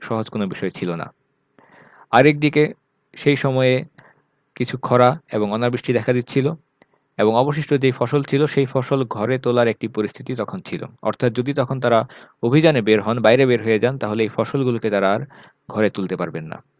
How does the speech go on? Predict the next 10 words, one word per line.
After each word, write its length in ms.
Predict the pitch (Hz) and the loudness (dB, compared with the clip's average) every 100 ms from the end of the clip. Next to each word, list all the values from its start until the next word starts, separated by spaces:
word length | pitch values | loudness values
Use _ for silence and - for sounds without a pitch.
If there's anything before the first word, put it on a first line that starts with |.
| _ _ _ _ | _ _ _ _
কাজেই 240 | - 120 131 | 0 4 2
বিভিন্ন 360 | 135 165 175 | 2 0 0
দিক 180 | 139 131 | -2 -4
থেকে 200 | 135 123 | -4 -2
পরীক্ষা 340 | - 120 - | -2 -4 -2
তাদের 180 | 127 101 | -2 -2
সামনে 280 | 95 98 98 | -4 -8 -8
এসে 160 | 92 101 | -6 -8
উপস্থিত 340 | 95 - 92 | -8 -12 -12
হচ্ছিল। 320 | 87 - 76 | -12 -10 -10